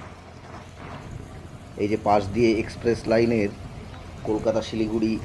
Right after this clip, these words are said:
ভলভো ন হাজার ছশো বাস চলে যাচ্ছে, খুব আরামদায়ক বাস। আর এই ধরনের পথে যে কী আরামদায়ক যাত্রা,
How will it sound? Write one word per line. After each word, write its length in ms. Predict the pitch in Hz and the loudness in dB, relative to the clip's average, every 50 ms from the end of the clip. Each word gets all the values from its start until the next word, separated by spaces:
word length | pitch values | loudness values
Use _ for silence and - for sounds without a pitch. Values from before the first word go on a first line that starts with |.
| - - | -6 -6
ভলভো 360 | - 98 101 101 101 95 104 104 101 | 2 4 6 6 6 6 6 6 6
ন 100 | 101 101 98 | 6 4 4
হাজার 240 | 101 95 101 98 95 - | 4 4 2 0 -2 -2
ছশো 300 | - - - - - 107 92 | -2 -2 -2 0 0 0 2
বাস 200 | 92 90 90 87 - - | 2 2 2 0 -2 -4
চলে 200 | 101 92 92 95 | -2 0 0 2
যাচ্ছে, 340 | 95 98 98 - - - 113 113 - - - - | 0 0 -2 -4 -6 -6 -6 -6 -8 -10 -12 -8
খুব 140 | - - 101 92 | -6 0 2 4
আরামদায়ক 480 | 87 95 95 95 101 92 101 101 98 95 95 | 4 4 4 2 2 2 2 2 2 2 2
বাস। 220 | 101 101 110 - - - - - - - - - - - - - - - - - - - - - - - - - - - - - - - - | 2 2 0 0 -4 -10 -14 -12 -12 -12 -12 -12 -12 -12 -12 -12 -12 -12 -12 -12 -12 -12 -12 -12 -12 -12 -14 -14 -14 -14 -14 -12 -12 -8 -6
আর 120 | 87 95 101 | -4 0 0
এই 160 | 104 110 113 | 0 2 2
ধরনের 460 | 110 113 117 113 113 120 120 123 120 - | 4 4 4 4 4 4 4 2 2 2
পথে 300 | - 107 110 - 127 113 98 78 73 - - - - - - - - - - - - - - - - - - - - - - - - - - - - - | 2 0 2 4 4 4 4 2 -2 -8 -12 -14 -14 -12 -14 -14 -16 -16 -16 -18 -16 -16 -16 -16 -16 -16 -18 -18 -20 -18 -18 -18 -18 -16 -16 -16 -14 -10
যে 100 | 98 104 98 - | -8 -8 -6 -4
কী 80 | - 113 117 | 0 4 6
আরামদায়ক 540 | 117 110 107 110 110 113 113 127 123 120 110 92 90 | 6 8 8 6 4 4 6 6 6 6 4 4 4
যাত্রা, 380 | 113 107 - - - 127 117 | 4 4 4 2 4 6 6